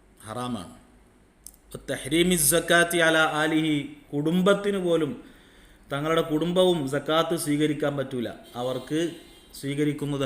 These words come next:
ഹറാമാണ്. വഅല സൗജാതിഹി ബിൽ ഇജ്മാഇ, തങ്ങളുടെ ഭാര്യമാർക്കും, ഭാര്യമാരും സക്കാത്ത് സ്വീകരിക്കുന്നത്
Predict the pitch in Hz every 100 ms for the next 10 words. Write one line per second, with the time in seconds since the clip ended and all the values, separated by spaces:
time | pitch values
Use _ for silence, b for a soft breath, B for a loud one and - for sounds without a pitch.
0 | 120 120 113 92 - - _ _ B B
1 | B B B B B B B B B B
2 | B _ _ _ _ - 123 120 151 170
3 | 180 147 156 160 151 175 170 175 160 175
4 | 170 165 160 151 143 151 151 139 143 135
5 | - - - - _ _ - 147 147 156
6 | 151 147 139 143 160 160 156 151 151 151
7 | 120 - b b b - 123 147 165 160
8 | 156 156 165 208 - 131 127 127 151 160
9 | 156 139 143 143 139 139 139 131 123